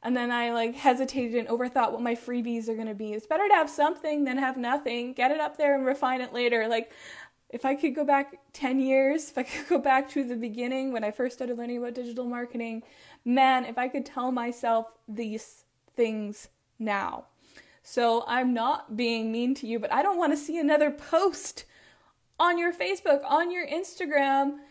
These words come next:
Like, I don't wanna see anything coming from you until you have a landing place with a functional email opt-in,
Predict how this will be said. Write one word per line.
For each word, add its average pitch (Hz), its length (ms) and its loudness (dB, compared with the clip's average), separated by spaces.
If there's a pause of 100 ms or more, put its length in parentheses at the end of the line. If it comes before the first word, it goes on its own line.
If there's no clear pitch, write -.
(160)
Like, 294 180 0 (120)
I 311 120 6
don't 370 120 0
wanna 370 180 -2
see - 240 -10
anything 427 400 0
coming 392 360 0
from 339 220 -2
you 254 380 2
until 247 300 -4
you 269 260 2
have 320 320 -2
a 247 120 -2
landing 302 800 0 (320)
place 269 600 6
with 262 160 -2
a 262 120 4
functional 294 720 0
email 254 360 0
opt-in, 226 640 -2